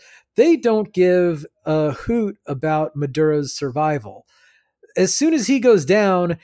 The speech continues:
he's gonna go down. So why would they get involved in any kind of peace, in any kind of peace talks? Why would anyone get involved in peace talks? The only people that really you could negotiate with are the U S,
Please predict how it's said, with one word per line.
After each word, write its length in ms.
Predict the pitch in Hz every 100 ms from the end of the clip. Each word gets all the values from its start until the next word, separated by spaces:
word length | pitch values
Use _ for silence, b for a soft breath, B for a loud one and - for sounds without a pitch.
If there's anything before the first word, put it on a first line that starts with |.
| b
he's 260 | - 202 160
gonna 220 | 190 185
go 160 | 175 165
down. 420 | 180 170 110 101 _ _
So 220 | - 220
why 300 | 208 233 262
would 160 | 269 233
they 140 | 247
get 160 | 240 233
involved 440 | 190 208 226 185
in 120 | 190
any 260 | 180 180 202
kind 300 | - 202 185
of 100 | 170
peace, 340 | - 208 - 160 160 165 -
in 260 | 170 165 165 -
any 180 | 185 190
kind 180 | 196 185
of 100 | -
peace 260 | 208 202
talks? 400 | - 123 110 -
Why 120 | 190 262
would 140 | 233 -
anyone 380 | 277 320 240 160
get 120 | 156
involved 260 | 131 131 131
in 120 | 123
peace 240 | 139 131
talks? 260 | - 139 - B B B -
The 80 |
only 120 | 220 247
people 220 | 254 233
that 120 | 196
really 400 | 165 202 233 226
you 260 | 196 175 185
could 200 | 208 185
negotiate 520 | 170 208 214 170 156
with 180 | 165 -
are 120 | 165
the 120 | 156
U 220 | 156 160 208
S, 220 | 202